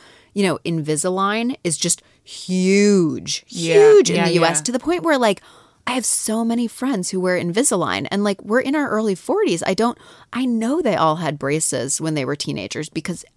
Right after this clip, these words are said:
Speaker 1: everybody
Speaker 2: Yeah.
Speaker 1: middle class and up gets teenagers, uh, braces as a teenager. And now they're all wearing Invisalign to correct something that I'm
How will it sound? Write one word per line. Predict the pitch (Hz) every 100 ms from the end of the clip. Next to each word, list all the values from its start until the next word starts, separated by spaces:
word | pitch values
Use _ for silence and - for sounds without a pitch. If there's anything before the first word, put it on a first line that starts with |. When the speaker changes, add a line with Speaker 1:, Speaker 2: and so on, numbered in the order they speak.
| _ _ 196
Speaker 1:
everybody | 185 175 156 185
Speaker 2:
Yeah. | 202
Speaker 1:
middle | 208 160
class | 151 151
and | 151
up | 202 -
gets | 143 -
teenagers, | - 165 143 139 - 139 147 - - _ _ _ _ -
uh, | 160 160 151
braces | 156 185 180 170 170
as | 156
a | 160
teenager. | 311 381 - 240 - - -
And | 233 240
now | 262
they're | 262 262
all | 233 254
wearing | 254 240 226
Invisalign | 202 202 208 277 320 190 165 165
to | -
correct | - 226 208 - - -
something | - 392 415 370
that | 208
I'm | 190 180